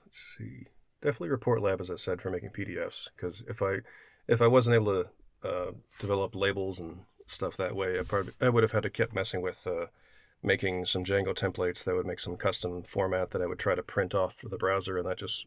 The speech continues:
wasn't gonna work over time. Um, there's not too many custom packages in the system, uh, at least, like, specialized packages. The M W S connector is definitely one thing I needed to be able to talk to the A W, A-, Amazon M W S,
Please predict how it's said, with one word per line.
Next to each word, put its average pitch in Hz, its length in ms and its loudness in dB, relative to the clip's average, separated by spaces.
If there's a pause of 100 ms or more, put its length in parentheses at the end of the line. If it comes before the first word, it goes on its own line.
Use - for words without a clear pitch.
wasn't 90 260 -8
gonna 85 100 -10
work 90 200 -4
over 92 120 -10
time. 92 260 -2 (720)
Um, 104 320 4 (160)
there's 120 180 2
not 240 240 2
too - 320 4
many 117 220 8
custom 101 360 2
packages 95 680 0 (140)
in 98 120 2
the 92 60 -2
system, - 480 -8 (680)
uh, 107 140 10
at 110 100 2
least, 113 340 6 (100)
like, 98 200 -2
specialized - 520 2
packages. - 440 -6
The 107 120 6
M 135 100 8
W 127 200 10
S 113 100 6
connector 107 540 2
is - 60 -16
definitely 98 420 2
one 92 240 0
thing 92 160 -2
I 90 60 0
needed 90 320 -2 (500)
to - 80 -12
be 98 60 2
able 90 140 0
to - 60 -6
talk 95 200 4
to - 80 -14
the 87 280 -6 (200)
A 104 100 -2
W, 90 180 -8 (120)
A-, 120 260 6
Amazon 101 320 4
M 95 140 2
W 92 200 2
S, - 280 -2